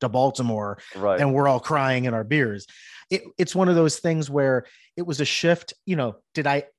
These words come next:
Speaker 1: I didn't overly hate it, were the Indians thing. I didn't really, you know, but I understand the move and I get
Speaker 2: Right.
Speaker 1: it. And, and I get it. So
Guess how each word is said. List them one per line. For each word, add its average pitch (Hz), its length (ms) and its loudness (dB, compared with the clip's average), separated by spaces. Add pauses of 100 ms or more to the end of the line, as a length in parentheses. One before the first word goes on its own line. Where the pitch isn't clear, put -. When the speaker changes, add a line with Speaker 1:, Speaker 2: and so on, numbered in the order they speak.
(180)
Speaker 1:
I 147 80 -4
didn't 147 400 -10 (260)
overly 139 400 -4
hate 127 380 -12 (260)
it, 143 140 -4
were 151 260 -4
the 139 140 -12
Indians 151 420 0
thing. 156 280 0
I 131 60 2
didn't 135 260 0
really, 135 400 0
you 165 100 -4
know, 135 100 0
but 113 120 -4
I 135 100 2
understand 135 640 -4
the 139 40 -4
move 151 340 -4
and 123 100 -6
I 113 80 -8
get 120 220 -2
Speaker 2:
Right. 107 140 4
Speaker 1:
it. - 80 -8 (340)
And, 190 140 -2
and 202 200 -2
I 202 60 0
get 254 180 -2
it. - 160 -4
So 190 320 -4